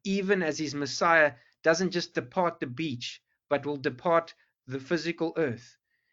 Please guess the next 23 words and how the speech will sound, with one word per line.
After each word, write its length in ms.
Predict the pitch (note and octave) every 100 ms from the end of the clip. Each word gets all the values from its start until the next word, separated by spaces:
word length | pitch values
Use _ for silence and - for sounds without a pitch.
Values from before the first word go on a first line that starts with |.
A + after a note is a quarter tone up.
| _
he 140 | -
calls 400 | C3 - F#3 E3+ -
out 260 | D3 D3 -
to 80 | C3+
Peter 560 | C3 C#3+ B2 B2 A2 _ _ _ _
to, 120 | -
"Follow 680 | A#2+ - E3 C#3+ C3+ B2+ B2 B2 _ _ _ _ -
me." 300 | A#2 A2 _ _ _ _ _ _ _ _ _ _ _ _ _ _ _ _ _ _ _ _ _ _ _ _
Folks, 460 | - F3 F3 - - _ _ _ _ _ _ _ _ _ _ _ _ -
whether 340 | C3+ E3 F3+
you're 240 | D#3+ D#3+
meeting 380 | D#3 F3 F3 D#3+
Jesus 340 | B2+ D#3+ E3 D#3+
for 160 | F3
the 80 | D3
first 380 | C3+ F3 E3+ -
time, 420 | E3 D#3 D#3 D3+ _ _ _ _ _ _ _ _ _ _ _ _
or 120 | C#3
whether 260 | C3 D#3 E3+
you've 200 | D#3 D3+
s-, 160 | - - -
you've 160 | C3+
s-, 160 | B2 -